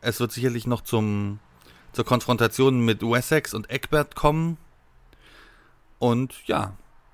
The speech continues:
Wahrscheinlich wird auch in Kattegat noch was passieren. Ich könnte mir vorstellen, dass dieser Egil da irgendeine Aktion starten wird.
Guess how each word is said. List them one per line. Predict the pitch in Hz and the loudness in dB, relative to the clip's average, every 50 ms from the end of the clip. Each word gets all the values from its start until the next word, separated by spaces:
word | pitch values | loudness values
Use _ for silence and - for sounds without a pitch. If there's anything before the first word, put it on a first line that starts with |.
| _ _ _ _ - - - _ _ _ _ _ _ - _ _ _ _ _ _ _ _ _ - _ _ _ _ _ _ _ _ _ _ _ _ _ _ _ _ _ _ - | _ _ _ _ -20 -20 -20 _ _ _ _ _ _ -20 _ _ _ _ _ _ _ _ _ -20 _ _ _ _ _ _ _ _ _ _ _ _ _ _ _ _ _ _ -8
Wahrscheinlich | 120 135 139 135 120 - 117 120 127 135 135 120 117 123 | 0 2 2 4 4 4 4 4 4 4 2 0 0 -2
wird | 123 - - | -4 -4 0
auch | - 117 107 - | 0 -2 -2 -2
in | - 104 113 104 98 | -4 -4 -4 -4 -2
Kattegat | - 127 139 - 147 151 143 151 | -4 -4 -4 -2 -2 -2 -2 -2
noch | 147 - - | -4 -4 -4
was | 151 135 - | -4 -4 -4
passieren. | - 147 139 - - - 147 151 156 156 160 165 160 - - _ - | -4 -4 -4 -4 -6 -2 0 2 2 2 0 -2 -4 -6 -10 _ -16
Ich | - | 0
könnte | - 135 135 135 | 2 2 4 4
mir | 135 131 | 4 2
vorstellen, | - - 147 135 - 139 123 | 4 4 2 2 2 2 0
dass | 117 107 - | 0 0 -2
dieser | 113 107 113 107 - - | -2 -2 -2 -2 0 0
Egil | 131 156 143 143 170 175 180 175 | -2 -2 0 2 4 4 4 4
da | 165 160 156 151 156 165 156 - - _ _ _ _ _ _ _ _ _ _ _ _ _ _ - _ - - - - - - | 4 2 2 2 2 0 -2 -6 -14 _ _ _ _ _ _ _ _ _ _ _ _ _ _ -20 _ -20 -20 -20 -20 -12 -4
irgendeine | 156 147 135 135 139 123 135 | -2 0 2 2 2 2 2
Aktion | 131 - - 139 131 131 | 0 0 0 0 0 0
starten | - - 131 120 123 - 135 127 | 2 2 2 2 2 0 -4 -2
wird. | 127 139 139 - - | -2 -2 -2 -4 -8